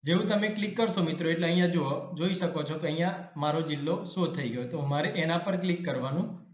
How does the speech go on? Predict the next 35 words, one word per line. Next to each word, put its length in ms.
રહેશે. 300
હવે 100
મિત્રો 340
અહીંયા 280
પંચમહાલ 420
સિલેક્ટ 380
કરી 100
લીધો. 220
હવે 160
અહીંયાથી 420
મારે 220
શેમાં 280
જવાનું? 300
ચેક 400
એસ 220
એન 120
એ 60
ડિટેલ 360
પર 120
ક્લિક 240
કરવાનું 360
રહેશે. 220
એસ 360
એન 120
એ 60
ડિટેલ 360
ઉપર 140
જેવું 360
આપણે 280
ક્લિક 280
કરીશું 400
તો 120
તા-, 500
તૈયારીમાં 500
આપણને 580